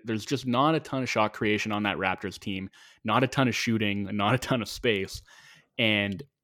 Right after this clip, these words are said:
he has really found ways to make it work. Like, I just think his footwork, like, his control of the middle of the floor and these kind of narrow spaces, his interior passing,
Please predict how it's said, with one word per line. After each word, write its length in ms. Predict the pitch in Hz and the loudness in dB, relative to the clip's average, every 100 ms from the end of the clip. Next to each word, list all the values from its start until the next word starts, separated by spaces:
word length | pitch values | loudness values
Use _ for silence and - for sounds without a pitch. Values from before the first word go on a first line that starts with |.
| _ | _
he 200 | - 127 | 0 4
has 220 | 120 113 | 4 4
really 240 | 135 127 123 | 4 6 4
found 360 | - 107 107 | 2 0 0
ways 420 | 101 98 95 95 - | 0 2 2 0 -4
to 120 | - | -4
make 220 | 104 98 | 0 0
it 80 | 87 | -2
work. 360 | 85 90 76 - | -2 -2 -4 -6
Like, 160 | 71 - | -6 -2
I 60 | |
just 240 | 107 107 - | -2 -2 -2
think 340 | 117 98 - _ _ _ _ - - - | -2 -2 -10 _ _ _ _ -20 -16 2
his 180 | 151 - | 2 4
footwork, 480 | 135 127 131 113 | 4 6 6 6
like, 140 | 120 113 | 4 4
his 160 | 147 | 4
control 800 | - 147 - 123 113 113 117 123 - _ - - | 4 0 2 6 8 8 6 2 -4 _ -8 0
of 160 | 117 | 2
the 60 | 107 | 2
middle 320 | 107 110 110 | 4 6 6
of 80 | 101 | 4
the 80 | 98 | -2
floor 480 | - 98 101 113 - | -4 0 2 2 2
and 120 | 110 | 0
these 140 | 101 | -2
kind 200 | - 113 | -2 -2
of 60 | 101 | -2
narrow 320 | 101 104 101 | -2 -2 -2
spaces, 560 | 98 - 101 - 131 123 | -2 0 0 2 0 0
his 160 | 120 101 | 0 -2
interior 580 | 98 - 120 120 117 | -6 0 2 4 4
passing, 600 | 113 110 110 - 117 113 | 2 2 2 0 -4 -4